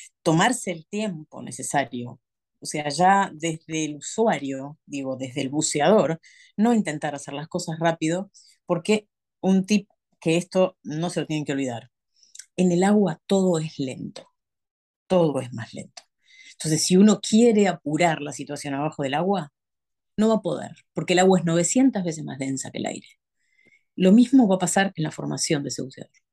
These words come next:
Si se quiere apurar, lo único que va a hacer es hacer las cosas mal.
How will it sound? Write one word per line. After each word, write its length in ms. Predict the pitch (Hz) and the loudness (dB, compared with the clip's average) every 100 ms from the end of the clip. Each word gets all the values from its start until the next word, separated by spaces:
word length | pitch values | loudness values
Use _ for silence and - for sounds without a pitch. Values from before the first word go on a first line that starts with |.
| _ _ _ _ _ _ _ _ _ _ _ | _ _ _ _ _ _ _ _ _ _ _
Si 200 | - 175 | -6 -4
se 260 | 165 160 151 | -2 -2 0
quiere 300 | 202 226 226 | 2 4 2
apurar, 460 | - 160 185 208 | 0 -2 -2 -4
lo 160 | - 151 | -4 -2
único 320 | 170 185 165 | 0 0 -2
que 100 | 147 | -6
va 180 | 147 151 | -4 -4
a 60 | 151 | -4
hacer 400 | 143 - 170 - _ _ | -4 -2 -2 -4 _ _
es 120 | - | -14
hacer 140 | 143 143 | -10 -8
las 80 | 143 | -6
cosas 240 | 147 127 | -6 -6
mal. 160 | - | -8